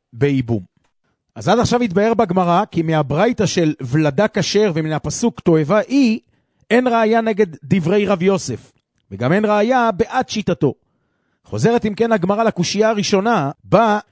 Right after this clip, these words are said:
הייתה קושייה על הקל וחומר מהאלמנה, שזה היה המקור לדברי רב יוסף בשם רבי שמעון ברבי, שהוולד שלה מחזיר גרושתו פגום לכהונה. אלא אומרת הגמרא,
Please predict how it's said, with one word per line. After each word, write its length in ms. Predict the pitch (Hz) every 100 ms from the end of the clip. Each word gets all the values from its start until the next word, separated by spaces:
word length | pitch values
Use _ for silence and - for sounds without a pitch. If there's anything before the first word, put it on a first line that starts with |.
| -
הייתה 220 | 135 214
קושייה 420 | 226 208 208 220
על 60 | 220
הקל 260 | 190 190
וחומר 320 | 175 214 226
מהאלמנה, 520 | 208 185 180 180 208 240
שזה 240 | 180 160
היה 180 | 208 208
המקור 340 | 202 - 214
לדברי 340 | 208 175 190 208
רב 140 | 185
יוסף 260 | 190 - 180
בשם 300 | 165 214 202
רבי 140 | 180
שמעון 280 | - 208 202
ברבי, 520 | 185 220 208 165 170 - _ _ _ _ _ _
שהוולד 420 | - 170 151 202 214
שלה 160 | 202
מחזיר 340 | 185 135 147 202
גרושתו 560 | 175 196 - 196 240 -
פגום 520 | 185 143 240 208 208 220 _ _ - _ _ _ -
לכהונה. 760 | 156 196 - 196 190 196 190 - _ _ _ _ _ _ _ _ -
אלא 200 | 135 226
אומרת 380 | 214 202 226 220
הגמרא, 360 | 165 180 214